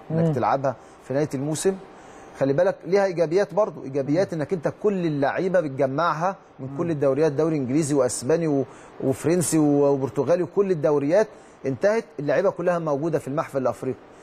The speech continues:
Speaker 1: ساعات لما بتلعبها في يناير أنت في ارتباطات أندية، فأنت في لعيبة ما بتلاقيش موجودة، فبرضو دي من ضمن السلبيات. فأنت عشان تقدر تقيم الموضوع ممكن تستمر البطولة مرة أخرى في شهر ستة، تقدر بقى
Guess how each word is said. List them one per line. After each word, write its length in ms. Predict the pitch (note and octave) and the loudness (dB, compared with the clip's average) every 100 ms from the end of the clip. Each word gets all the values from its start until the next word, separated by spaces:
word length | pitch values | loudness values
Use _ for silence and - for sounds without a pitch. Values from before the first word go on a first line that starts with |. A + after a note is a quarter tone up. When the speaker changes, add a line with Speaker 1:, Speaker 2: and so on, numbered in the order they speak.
| - - - - - | -20 -20 -20 -18 -12
Speaker 1:
ساعات 360 | - B2 G3+ G3+ | -2 0 0 0
لما 180 | F#3 E3+ | 0 0
بتلعبها 380 | - C#3+ G#3 | -2 0 0
في 160 | G3+ F3+ | 0 -2
يناير 340 | E3 G#3+ A3+ - - - | 0 0 0 -4 -16 -14
أنت 140 | C3+ | -12
في 140 | - G3+ | -4 -2
ارتباطات 440 | F3 D#3+ G3 F#3+ | -2 -2 -2 -2
أندية، 400 | D3+ D#3 G#3 D3 - - | -2 2 2 0 -6 -6
فأنت 160 | B2+ | -6
في 160 | - F3+ | -2 2
لعيبة 320 | E3+ E3+ F3 | 2 2 0
ما 60 | C#3 | 2
بتلاقيش 280 | E3+ E3 | 0 0
موجودة، 460 | E3 D3+ E3+ F#3+ B2 - - - - | -2 0 0 0 -2 -6 -20 -14 -4
فبرضو 380 | A#2 D3+ E3 D#3+ | 0 2 0 -2
دي 220 | D3+ F#3 | -2 0
من 120 | E3 | 0
ضمن 180 | E3 F#3 | 0 2
السلبيات. 500 | E3 D#3+ D3+ F#3 D#3+ - - | 0 0 2 2 2 -4 -10
فأنت 220 | C#3 B2+ | -8 -2
عشان 320 | C3 A2 E3 D3+ | -2 0 -4 0
تقدر 260 | F3+ D#3+ | 0 0
تقيم 300 | A#2+ - E3+ | -2 -2 0
الموضوع 400 | D#3+ C#3 D3+ F#3 E3+ - - - | 0 0 0 -2 -4 -16 -20 -4
ممكن 340 | E3+ F3 D#3 | -2 0 0
تستمر 440 | - C3+ C#3 D#3 F3+ | 0 0 0 2 4
البطولة 560 | D#3 C3+ D3+ D3+ B2 G#2 | 2 0 2 2 2 -2
مرة 280 | C#3+ C#3+ D#3 | -2 2 0
أخرى 260 | - C3 G#2+ - - | 0 -4 -4 -10 -10
في 60 | |
شهر 200 | - D#3 | -2 0
ستة، 380 | C3+ F#3 - G#3 - - - - | 0 -6 -4 -4 -4 -12 -20 -6
تقدر 220 | E3+ E3 D3+ | -2 0 2
بقى 200 | E3 | 2